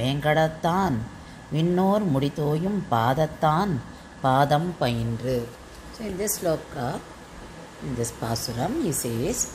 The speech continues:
"The Lord of Thiruvenkatam, worshipped by the gods in the sky, is himself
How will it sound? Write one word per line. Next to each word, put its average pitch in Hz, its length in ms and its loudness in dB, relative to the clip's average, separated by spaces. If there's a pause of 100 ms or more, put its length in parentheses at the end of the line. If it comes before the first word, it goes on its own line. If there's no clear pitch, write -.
(400)
"The 165 180 2
Lord 254 280 2
of - 60 -2 (120)
Thiruvenkatam, 139 840 -2 (300)
worshipped 147 500 0 (200)
by 135 100 0 (100)
the 120 80 -4 (100)
gods 123 320 2 (120)
in 139 120 -4
the 120 80 -2 (100)
sky, 175 300 2 (720)
is 208 80 2 (160)
himself 262 560 2